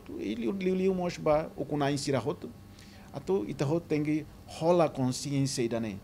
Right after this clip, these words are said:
Tempo lá, mas ita mos tem que ia obrigação ida, né? Saída, mas cada governo é liu, cada governo é povo fofiar ba, ba, ba sira, né? Saída, mas tira husik hela, né? Só lem-,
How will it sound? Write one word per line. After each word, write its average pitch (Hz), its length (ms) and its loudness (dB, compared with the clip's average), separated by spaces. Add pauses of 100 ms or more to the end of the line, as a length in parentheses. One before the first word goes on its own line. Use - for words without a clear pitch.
(460)
Tempo 151 360 4
lá, 180 260 4 (260)
mas 160 180 -4
ita 175 280 -2
mos 175 160 -4
tem 170 160 0
que 170 60 0
ia 170 240 -2 (340)
obrigação 151 680 4
ida, 165 140 2
né? 160 140 -4 (420)
Saída, 208 400 6
mas 185 160 2 (600)
cada 170 220 8
governo 170 460 8
é 175 40 4
liu, 175 400 6 (300)
cada 156 160 6
governo 165 500 8
é 202 80 8 (120)
povo 190 400 8
fofiar 185 440 4
ba, 170 160 4 (520)
ba, 147 760 8 (240)
ba 151 280 4
sira, 170 400 6
né? 180 180 0
Saída, 180 400 2
mas 180 100 -4
tira 156 140 0
husik 156 420 -4
hela, 196 300 -2
né? 156 140 -4
Só 151 120 -10
lem-, 151 320 0